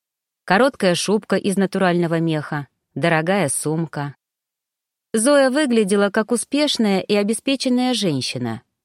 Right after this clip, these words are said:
Да, собственно, она ею и являлась. Видимо, Клара тоже это увидела, раз проследила за ней до самого дома, сделав это так, что сама Зоя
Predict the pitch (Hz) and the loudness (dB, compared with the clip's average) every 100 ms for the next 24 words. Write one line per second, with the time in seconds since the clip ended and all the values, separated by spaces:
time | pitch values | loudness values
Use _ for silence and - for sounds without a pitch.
0 | _ 135 170 - 262 - 254 247 - 240 | _ -2 0 0 -2 0 2 2 2 2
1 | 254 254 247 254 254 - 254 277 285 254 | 2 2 2 2 2 0 -2 -2 0 0
2 | 151 117 - - _ _ _ _ _ _ | 0 -4 -6 -12 _ _ _ _ _ _
3 | _ _ 185 214 233 240 240 233 247 240 | _ _ -2 0 2 2 2 2 2 4
4 | 240 - 294 240 175 147 160 160 156 139 | 2 2 0 2 0 0 0 0 -2 -2
5 | 135 135 147 170 - 185 202 208 196 185 | -2 0 0 -2 -2 -2 0 0 2 2
6 | 175 180 180 185 175 175 175 170 160 160 | 2 2 2 2 0 0 0 0 0 -2
7 | 202 233 131 120 _ - 160 175 180 180 | 0 0 -2 -4 _ -10 -2 2 2 2
8 | 180 185 180 208 202 - 170 190 180 165 | 0 0 0 0 -2 -4 0 2 2 0
9 | 170 220 190 131 | 0 0 0 -2